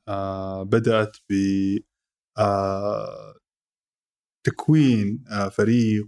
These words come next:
ولجان، آه، بقيادة، آه، آه، لجنة تيسير معالي الدكتور ماجد القصبي، وجهوده حقيقة في دفع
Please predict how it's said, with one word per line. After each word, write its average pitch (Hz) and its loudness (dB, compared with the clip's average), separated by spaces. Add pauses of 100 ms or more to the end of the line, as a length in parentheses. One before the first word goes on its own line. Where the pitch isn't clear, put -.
ولجان، 110 0
آه، 95 -20
بقيادة، 107 0 (200)
آه، 104 -2 (560)
آه، 101 -2
لجنة 120 4
تيسير 110 -2 (160)
معالي 104 2
الدكتور 104 -2
ماجد 104 0
القصبي، 104 -2
وجهوده 101 0
حقيقة 107 0
في 104 -2
دفع 117 -2